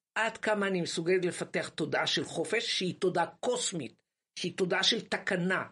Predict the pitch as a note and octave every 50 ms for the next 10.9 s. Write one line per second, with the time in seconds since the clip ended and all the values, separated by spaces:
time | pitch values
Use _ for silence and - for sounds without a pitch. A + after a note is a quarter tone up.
0 | - - - _ _ _ _ _ - E3+ E3 - G3 F3 F3 F#3 F#3 F3+ - -
1 | G3+ G3 - G#3+ G3 F#3+ G3 G3 E3 - - _ - - - E3+ E3+ F#3+ G3 G#3
2 | G#3 G#3 A3 G#3 G3+ G3 F#3 F3 F#3+ - _ _ _ _ _ - E3+ - - A#3
3 | B3 B3 - B3 G#3 F#3+ A3 A3 A#3 B3 G#3 G3 G3+ F#3 F3 E3+ - - G3 F3+
4 | G#3+ A3 G#3+ A3 - - G3 G3 G3 F3 C3 - - _ _ _ _ _ _ -
5 | - D#3+ D3 E3+ F3+ A3 A#3+ - - D#3+ G#3+ G3+ G#3 G3+ F#3+ F#3 F#3+ - F3 D3
6 | C3+ - D3+ G3 G#3+ G#3+ - - A3 G3+ F#3 - - F#3+ F#3 F3+ F3+ F3+ - -
7 | _ _ _ - - E3 D3+ D#3 D3 F3 G#3+ G#3+ A3+ A#3 A3+ - G#3+ G#3+ - G#3
8 | G3 F#3+ F#3 F#3 F#3 - F3 D#3 F3 F3 F#3+ F#3 - - - G#3 G3+ - - A2
9 | A2+ - - - - - _ _ _ _ _ _ _ _ - E3+ - - F3+ F3
10 | F3+ F#3 G3 G3+ G3+ F#3 - - F#3 F#3 F3 D3 A#2 G2+ - - -